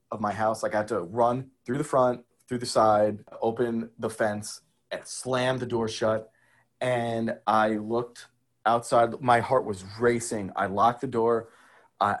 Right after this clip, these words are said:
I, I, I told my brothers, like, <laughs> "Guys, like, lock the fucking doors."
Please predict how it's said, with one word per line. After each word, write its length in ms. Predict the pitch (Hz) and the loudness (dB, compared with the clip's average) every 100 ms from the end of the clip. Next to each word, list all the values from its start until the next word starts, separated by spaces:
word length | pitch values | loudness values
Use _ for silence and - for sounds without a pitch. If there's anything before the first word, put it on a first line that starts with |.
| - | 0
I, 100 | 104 - | 0 2
I, 140 | 117 - | 0 0
I 80 | 117 | -2
told 180 | 120 135 | 0 0
my 80 | 120 | 2
brothers, 300 | 123 113 113 | 0 0 -4
like, 200 | 117 - 151 - 202 | -8 -2 0 4 4
<laughs> 240 | - 214 | 4 4
"Guys, 440 | - 202 202 143 - | 4 6 4 2 2
like, 300 | 170 156 - - 202 | 4 4 -2 -12 0
lock 300 | 175 170 247 | 2 4 4
the 80 | 220 | 4
fucking 400 | 202 220 196 196 | 4 6 6 4
doors." 480 | 175 175 175 151 - | 8 10 10 8 2